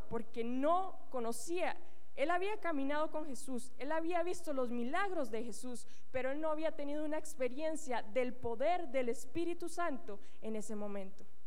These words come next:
que negó a Jesús. Ahí está la diferencia entre el Pedro que niega a Jesús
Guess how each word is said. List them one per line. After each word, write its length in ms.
que 140
negó 320
a 60
Jesús. 440
Ahí 340
está 320
la 140
diferencia 760
entre 340
el 100
Pedro 440
que 100
niega 280
a 40
Jesús 500